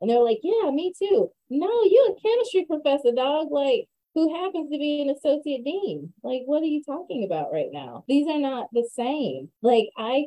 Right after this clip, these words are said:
can probably talk about the institution and how some things work in a different way than you can. And that doesn't negate your experiential knowledge 'cause you've been here thirty-two and a half years.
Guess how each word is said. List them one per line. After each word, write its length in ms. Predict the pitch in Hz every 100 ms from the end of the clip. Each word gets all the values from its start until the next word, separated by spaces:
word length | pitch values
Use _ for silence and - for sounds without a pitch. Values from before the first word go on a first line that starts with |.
| -
can 180 | 294 269
probably 600 | 277 240 240 214 214 202 -
talk 220 | 220 254 254
about 480 | 226 185 160 - -
the 240 | 185 185 151
institution 1000 | 185 196 196 - - 277 277 277 202 185
and 160 | 175 180
how 560 | 190 170 160 151 143 - _
some 400 | - 262 294 311
things 320 | 233 202 185
work 420 | 190 233 233 175 - _ _
in 160 | 247 277
a 80 | 254
different 340 | 269 226 175
way 240 | 185 175
than 180 | 170 156
you 240 | 156 175 180
can. 300 | 127 135 - _ _ -
And 100 | 196
that 160 | 214
doesn't 320 | 214 247 247 185
negate 460 | 175 165 170 147
your 260 | 180 185 170
experiential 640 | 170 - 190 175 170 170
knowledge 440 | 151 165 190 185 165
'cause 200 | - 165
you've 140 | 170 165
been 260 | 180 226
here 160 | 202 165 -
thirty-two 440 | 160 156 - 165
and 100 | 151
a 60 | 147
half 340 | 165 143 151
years. 480 | 143 147 147 156 -